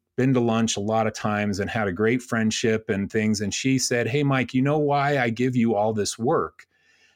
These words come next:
And I said, "No, I, I don't. I assume because we do good work and I,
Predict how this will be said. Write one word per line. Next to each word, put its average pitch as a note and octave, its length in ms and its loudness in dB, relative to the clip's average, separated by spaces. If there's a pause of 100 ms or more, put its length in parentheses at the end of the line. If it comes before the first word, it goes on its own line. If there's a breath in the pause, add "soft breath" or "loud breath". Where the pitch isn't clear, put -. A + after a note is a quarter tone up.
(140 soft breath)
And A#2 100 0
I B2 60 2
said, B2+ 240 2
"No, D#3 240 4
I, A#2+ 260 2
I A2 120 2
don't. C#3 460 0
I A#2+ 100 0
assume D3+ 380 0
because C3 600 2 (640)
we A#2 120 4
do C3 160 6
good C3 180 4
work D3+ 420 2
and A2+ 100 2
I, A2 120 2